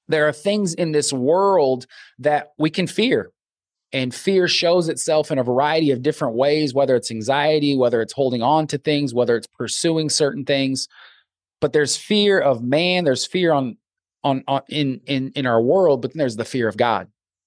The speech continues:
Proverbs talks about the fear of God as the foundation of all wisdom. And so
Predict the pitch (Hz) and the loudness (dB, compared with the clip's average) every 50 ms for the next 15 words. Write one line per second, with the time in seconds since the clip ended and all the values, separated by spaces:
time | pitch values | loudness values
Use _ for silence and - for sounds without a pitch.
0 | _ _ _ - 143 147 143 139 120 - - - 135 123 - - 123 123 117 113 | _ _ _ 0 0 2 2 2 -2 -2 -2 0 0 0 0 0 0 0 0 0
1 | - 110 - - 156 147 135 113 113 127 123 127 127 127 110 104 110 - - - | -2 -10 -4 0 0 2 2 2 0 0 0 2 0 0 -2 -2 -6 -6 -2 -4
2 | 131 120 117 117 113 104 117 131 160 170 156 - - 110 101 101 107 127 - _ | -2 -2 -2 -4 0 0 0 2 2 2 0 -2 -2 -4 -6 -8 -8 -10 -12 _
3 | _ _ _ _ _ _ _ _ _ _ _ - 143 120 127 117 117 117 123 135 | _ _ _ _ _ _ _ _ _ _ _ -2 2 2 4 4 4 4 4 2
4 | 160 180 160 143 131 98 87 95 _ _ _ _ _ _ _ _ - - - - | 2 2 0 -2 -6 -6 -6 -12 _ _ _ _ _ _ _ _ -20 -20 -20 -20
5 | _ _ _ 160 156 147 - - 165 156 143 135 135 135 - | _ _ _ -4 -2 -2 0 0 2 4 4 2 2 0 -6